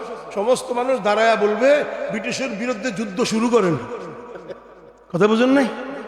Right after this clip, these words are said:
এমত অবস্থা কি করলো? জিয়াউর রহমান ফারুকী বলেন, নিষেধাজ্ঞা চলে আসছে, একশো চৌচল্লিশ ধারা জারি হয়ে গেল, জলসা যখন আমরা অনুমতি দিয়েছি, ঠিক আছে, জলসা চলবে,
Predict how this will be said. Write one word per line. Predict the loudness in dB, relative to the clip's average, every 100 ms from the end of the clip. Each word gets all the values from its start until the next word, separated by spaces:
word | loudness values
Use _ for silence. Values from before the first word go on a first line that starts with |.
| -14 -16 -16 -12
এমত | -6 -4 -2
অবস্থা | 0 0 -2 -2 -2
কি | -2
করলো? | -2 -4 0 0 0 -8 -12 -10
জিয়াউর | 0 2
রহমান | 2 2 0 -2
ফারুকী | -2 -2 0 0
বলেন, | 2 2 0 -6 -12 -12 -14 -12 -6
নিষেধাজ্ঞা | 0 2 2 2 2
চলে | 2 4
আসছে, | 4 2 0 -2 -2 -8 -12 -12 -14 -14 -16 -4
একশো | 2 2 2 0
চৌচল্লিশ | 2 0 0 0 0
ধারা | 2 4
জারি | 6 4 6
হয়ে | 6 6
গেল, | 6 4 0 -4 -10 -10 -12 -14 -2
জলসা | 2 4 4 4
যখন | 4 4
আমরা | 4 4
অনুমতি | 4 6 4 4 2 2 2
দিয়েছি, | 2 0 0 -2
ঠিক | 2 2
আছে, | 2
জলসা | 2 2 2 0
চলবে, | 2 2 4 4